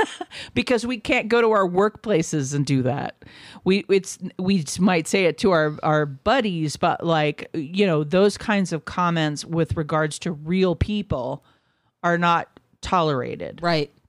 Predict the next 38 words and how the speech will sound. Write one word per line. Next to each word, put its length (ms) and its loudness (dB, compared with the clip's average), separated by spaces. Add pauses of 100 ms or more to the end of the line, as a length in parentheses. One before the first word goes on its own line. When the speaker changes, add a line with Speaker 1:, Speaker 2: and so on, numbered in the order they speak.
(440)
Speaker 2:
Right. 140 0
Speaker 1:
But 120 2
we 80 2
can 440 0
say 180 0
them 180 -4
about 280 -8
the 80 -10
characters 500 -2
in 100 -4
horror 220 -2
movies. 220 -6
So 80 2
Speaker 2:
Absolutely. 560 -2
Speaker 1:
so 280 0
much 300 -2
of 140 -6
this 320 -2
is, 500 -6 (220)
like, 360 -2
deeply 520 0
psychological. 1400 0 (120)
And 300 -6
of 120 -12
course, 200 -6
that's 180 -4
our 100 0
whole 160 0
premise 400 0
here 140 -4
on 100 -4
the 80 -4
show, 380 0
but 280 -4 (720)
it's 180 0
fun. 460 2
It's 220 -2
like, 320 0